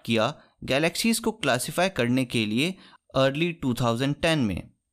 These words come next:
अब एल्गोरिदम्स इतने ज़्यादा इफेक्टिव हो गए हैं कि अब वो गैलेक्सीज को करीब नाइंटी एट परसेंट एक्यूरेसी के साथ क्लासिफाई कर सकते हैं। ये स्टोरी even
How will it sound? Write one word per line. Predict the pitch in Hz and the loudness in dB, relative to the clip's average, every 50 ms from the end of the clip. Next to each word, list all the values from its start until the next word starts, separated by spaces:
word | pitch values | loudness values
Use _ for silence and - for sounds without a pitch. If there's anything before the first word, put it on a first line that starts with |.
| _ _ - | _ _ 0
अब | 170 190 175 127 120 117 - _ _ - | 2 2 2 0 -4 -12 -14 _ _ -2
एल्गोरिदम्स | 139 147 147 143 160 156 165 180 180 196 220 220 - - | 0 0 2 2 2 2 2 2 0 0 0 0 0 -2
इतने | - 160 - - 208 202 | -4 -4 -2 0 0 0
ज़्यादा | 147 123 110 113 135 175 185 - - | 2 2 2 2 2 0 -2 -2 -2
इफेक्टिव | 127 120 - 120 120 - - 196 185 165 - | -2 -2 -2 -2 -4 -2 -2 -2 -2 0 0
हो | 165 175 170 | 0 0 2
गए | 147 120 107 107 | 2 2 2 2
हैं | 104 107 107 127 - - - - - - - | 2 0 0 -2 -4 -6 -14 -20 -20 -8 -4
कि | - 190 - - - - - | -2 -2 -2 -4 -6 -2 0
अब | 175 196 190 160 123 | 2 2 2 0 0
वो | 120 117 131 131 - - - _ - 120 | 0 0 0 -2 -4 -10 -18 _ -6 -2
गैलेक्सीज | 143 143 147 156 147 - - - 233 233 233 | 0 0 2 0 0 0 0 2 2 2 0
को | - - 123 113 117 127 - - - - _ - | 0 0 0 0 0 0 -4 -10 -20 -12 _ 0
करीब | 165 175 196 208 180 | 0 2 2 2 2
नाइंटी | 156 147 147 143 151 160 - 214 - - - - | 2 2 2 2 2 0 0 -2 -2 -2 -2 -2
एट | 170 185 190 - - - | -2 -2 -4 -6 -4 -2
परसेंट | 165 165 - 190 185 180 - - | -2 0 2 2 0 0 0 -2
एक्यूरेसी | - - - - - 160 147 151 156 - - 170 | -4 -4 -2 -2 -2 0 0 0 0 -2 -2 -2
के | - 190 | -2 -2
साथ | 185 - - - 151 165 175 - - - - - - - - | -2 -2 0 0 0 0 -2 -4 -8 -16 -20 -20 -20 -10 -4
क्लासिफाई | 147 143 139 143 - - 160 - 170 165 | 0 0 0 0 -2 -4 -2 0 0 0
कर | 165 165 147 131 | 0 0 0 0
सकते | 123 - 123 117 - - 120 | 0 0 -4 -4 -4 -2 -2
हैं। | 110 104 98 - - - _ _ _ _ - 139 | -2 -2 -2 -4 -8 -14 _ _ _ _ -2 0
ये | 151 165 | 0 2
स्टोरी | 165 - - 226 226 214 156 120 120 117 - - _ _ _ - | 2 0 2 2 2 4 4 2 0 -2 -6 -12 _ _ _ -2
even | 151 160 165 208 214 - | 0 2 2 2 0 0